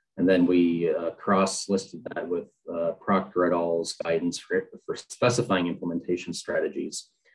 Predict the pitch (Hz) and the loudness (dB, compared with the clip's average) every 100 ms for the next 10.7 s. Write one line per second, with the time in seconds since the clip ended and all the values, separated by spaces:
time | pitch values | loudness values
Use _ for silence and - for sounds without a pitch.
0 | _ _ - - 110 110 101 95 113 104 | _ _ 2 6 6 8 6 4 6 8
1 | 104 95 - - 90 82 _ - 104 98 | 8 8 4 -2 -2 -2 _ -4 2 2
2 | 87 95 87 - - 87 82 82 95 95 | 2 0 -2 -4 -10 -10 -10 -2 -2 -2
3 | 98 - - - - 80 82 82 85 87 | -10 -12 -18 -16 -14 -14 -14 -18 -14 -8
4 | 85 80 - 90 85 80 - _ _ _ | -8 -8 -4 -2 -2 -8 -20 _ _ _
5 | _ 95 90 90 90 87 - 101 104 - | _ 0 2 4 4 2 -2 0 0 6
6 | 117 117 107 - - - 98 101 - 95 | 4 6 2 0 -8 -6 2 2 2 2
7 | 120 113 - 95 92 92 - 98 104 95 | 2 -2 -2 -2 -2 -4 -2 -2 -2 -4
8 | 92 90 87 85 90 90 87 92 87 95 | -4 -4 -6 -6 -6 -4 -4 0 0 2
9 | 95 95 87 85 - - 98 95 92 87 | 2 2 -4 -12 -14 0 2 4 0 -6
10 | 85 95 87 - 82 90 | -4 -4 -4 -8 -12 -10